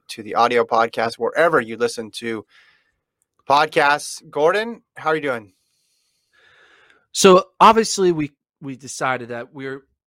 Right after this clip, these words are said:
Speaker 2: scheduling our podcasts in the morning, right after
Speaker 1: Mm-hmm.
Speaker 2: the evening session in Tokyo. It'll be simpler. All the best events are gonna be happen-, or the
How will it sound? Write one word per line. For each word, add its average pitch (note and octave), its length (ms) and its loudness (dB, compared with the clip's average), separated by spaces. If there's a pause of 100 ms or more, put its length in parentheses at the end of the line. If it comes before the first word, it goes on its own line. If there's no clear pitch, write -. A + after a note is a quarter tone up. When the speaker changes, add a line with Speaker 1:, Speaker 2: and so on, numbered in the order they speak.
(140)
Speaker 2:
scheduling F#3+ 520 -6
our C3 100 -4
podcasts C3 880 -6 (160)
in B2+ 160 -12
the A#2+ 80 -12
morning, D#3 720 -6 (280)
right C#3 200 -6
after C#3 320 -4
Speaker 1:
Mm-hmm. C3 160 -10
Speaker 2:
the D3+ 120 -8
evening D#3 240 -6
session C#3+ 440 -6
in A#2 100 -10
Tokyo. D#3+ 960 -6 (540)
It'll B2 100 -16
be A2 120 -16
simpler. E3 500 -6
All D3+ 220 -2
the C3+ 100 -10
best C#3+ 320 -4
events C#3 380 -6
are C3+ 60 -10
gonna B2+ 120 -12
be B2 80 -10
happen-, C#3 500 -8
or B2+ 120 -10
the G2+ 80 -20